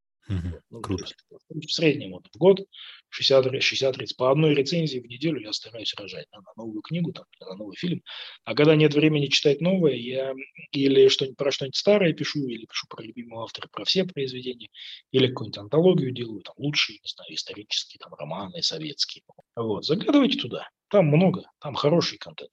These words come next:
Speaker 2: я выкладываю. Плохой я
Speaker 1: Супер.
Speaker 2: перевариваю через себя для вас, да.
Speaker 1: <laughs>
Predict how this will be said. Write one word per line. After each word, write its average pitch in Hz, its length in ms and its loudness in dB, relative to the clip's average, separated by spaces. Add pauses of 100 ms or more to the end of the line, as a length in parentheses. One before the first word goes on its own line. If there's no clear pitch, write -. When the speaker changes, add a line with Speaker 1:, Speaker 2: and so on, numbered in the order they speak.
Speaker 2:
я - 200 -18
выкладываю. - 380 -20 (140)
Плохой 185 340 4
я 151 100 4
Speaker 1:
Супер. 151 140 0
Speaker 2:
перевариваю 151 480 6
через 135 240 -4
себя 196 240 4
для 131 240 0
вас, - 420 -4 (140)
да. 127 160 -8
Speaker 1:
<laughs> - 500 -4